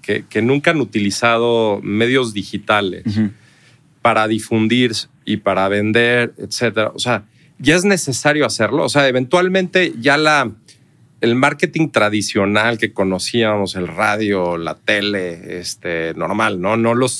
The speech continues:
Speaker 1: stream
Speaker 2: Sí.
Speaker 1: services. O sea, ¿cuál es el juego que están tomando, no? Yo, yo he oído como las dos versiones. He oído gente que dice,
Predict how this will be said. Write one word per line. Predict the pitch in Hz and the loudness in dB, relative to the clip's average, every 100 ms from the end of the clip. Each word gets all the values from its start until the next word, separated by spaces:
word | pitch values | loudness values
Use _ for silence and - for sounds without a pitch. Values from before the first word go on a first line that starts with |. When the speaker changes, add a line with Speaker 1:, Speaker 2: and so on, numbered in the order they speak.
| - | -2
Speaker 1:
stream | 123 113 | 2 2
Speaker 2:
Sí. | |
Speaker 1:
services. | 110 117 98 92 90 - - - - - | 2 0 -2 -6 -12 -16 -20 -20 -20 -20
O | - | -2
sea, | 139 131 123 _ _ _ _ _ _ _ _ _ - - _ - | 2 2 0 _ _ _ _ _ _ _ _ _ -20 -20 _ 0
¿cuál | 175 196 | 2 2
es | 190 | 2
el | 170 127 | 0 0
juego | - 160 160 | 2 2 2
que | 131 | -4
están | - 131 | -2 0
tomando, | 131 120 127 113 92 | 2 2 2 0 -2
no? | 90 131 | 0 2
Yo, | 131 165 | 4 2
yo | 139 170 | 2 2
he | |
oído | 196 202 - | 4 0 0
como | 143 | 2
las | 131 120 | 2 2
dos | 135 | 2
versiones. | 139 117 139 117 | 0 2 0 2
He | |
oído | 139 143 | 2 2
gente | 151 147 135 | 0 0 2
que | |
dice, | 123 113 127 | 2 4 2